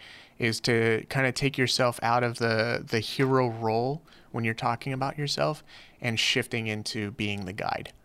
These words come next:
Um, your brand, uh, plays a role in some businesses' life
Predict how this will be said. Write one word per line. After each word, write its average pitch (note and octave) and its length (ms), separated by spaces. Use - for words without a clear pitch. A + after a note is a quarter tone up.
Um, F#2 460
your C#3+ 580
brand, G#2+ 920
uh, G2+ 320
plays G#2+ 720
a G#2+ 120
role A2+ 680
in A2 160
some B2+ 240
businesses' C3 760
life C#3 240